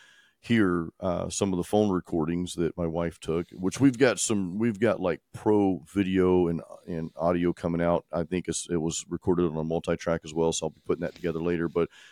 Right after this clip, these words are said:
Preston did such a great job. When I heard everybody else play, I'm like,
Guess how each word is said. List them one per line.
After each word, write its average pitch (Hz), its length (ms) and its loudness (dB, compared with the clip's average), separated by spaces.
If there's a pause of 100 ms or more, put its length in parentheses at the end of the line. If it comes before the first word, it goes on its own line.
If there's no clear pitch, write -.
(160)
Preston 110 360 2
did 87 160 0
such - 240 -2
a - 20 -6
great 85 220 0
job. 95 300 2
When 87 100 0
I 85 60 2
heard 101 200 4
everybody 90 420 2
else 80 180 0
play, 110 240 2
I'm 87 120 0
like, 80 200 -2